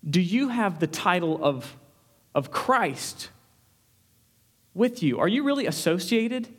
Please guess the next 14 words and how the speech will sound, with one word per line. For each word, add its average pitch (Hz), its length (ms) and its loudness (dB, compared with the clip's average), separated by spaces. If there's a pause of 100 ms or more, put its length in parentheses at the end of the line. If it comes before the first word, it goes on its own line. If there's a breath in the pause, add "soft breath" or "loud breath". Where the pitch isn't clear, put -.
(400 soft breath)
with 160 520 -2
that 165 380 2
title? 165 380 0 (180 loud breath)
Do 185 60 6
you 262 100 6
realize 254 280 4
there 233 180 4
is 180 180 0
no 247 360 4
more 214 320 2
prestigious 240 840 0
name 185 600 2 (300 loud breath)
in 175 180 6 (100)
all 262 500 4